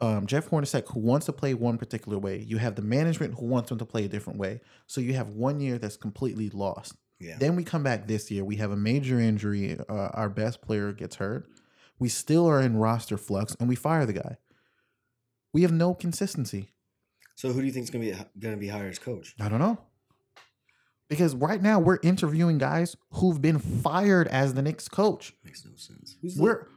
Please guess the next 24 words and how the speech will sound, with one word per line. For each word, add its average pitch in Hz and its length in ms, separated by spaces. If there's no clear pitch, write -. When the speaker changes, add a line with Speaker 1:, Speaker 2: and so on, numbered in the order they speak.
Speaker 1:
we're, 202 300
we're 165 380
interviewing 180 600
Mike 147 280
Woodson. 135 460
We 185 160
fired 190 640
that 127 220
guy. 110 220
Speaker 2:
What's, 170 300
uh, 170 400
who's 190 160
running 202 200
this 196 140
thing? 214 240
Speaker 1:
We 156 260
have, 185 200
w-, 123 200
w-, 113 260
Steve 147 720
Mills 147 420
and, 117 200
and, 107 240
uh, 107 380